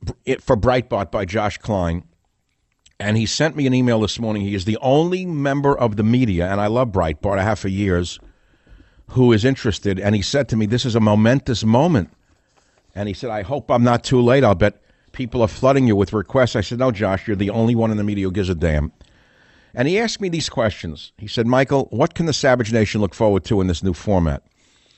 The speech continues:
What advantage, advantages do you see in podcasting over traditional radio? Should we expect any major changes? What will the focus of Savage Nation be during the major shift in the national political landscape?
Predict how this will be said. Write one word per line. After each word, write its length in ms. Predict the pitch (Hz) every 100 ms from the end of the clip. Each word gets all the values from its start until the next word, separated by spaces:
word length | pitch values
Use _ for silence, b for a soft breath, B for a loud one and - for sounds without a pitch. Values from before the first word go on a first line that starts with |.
| b b b b
What 160 | 156
advantage, 580 | 170 143 156 151 117 98 - _
advantages 760 | 117 101 143 156 139 101 113 95
do 140 | 104
you 160 | 104 107
see 300 | - 147 135
in 100 | 110
podcasting 720 | - 123 123 120 101 - 107
over 180 | 98 95
traditional 520 | - 90 90 - 101
radio? 420 | 92 85 73 71 - _ b b b b b b
Should 340 | - - 165 160
we 100 | 156
expect 420 | - - 135 -
any 140 | 127
major 280 | 120 117 117
changes? 640 | 117 156 160 110 69 - - _ _ _ _ _ _ _ _ -
What 320 | 104 127 160
will 160 | 156 151
the 100 | 135
focus 420 | 151 139 135 -
of 80 | 117
Savage 400 | - 123 117 113
Nation 360 | 113 104 101
be 160 | 98 107
during 260 | 104 101
the 60 | 101
major 340 | 101 101 90
shift 540 | 92 - 131 107 - -
in 100 | 101
the 80 | 98
national 420 | 98 95 - 95
political 400 | - 95 90 85
landscape? 540 | 95 104 101 - 95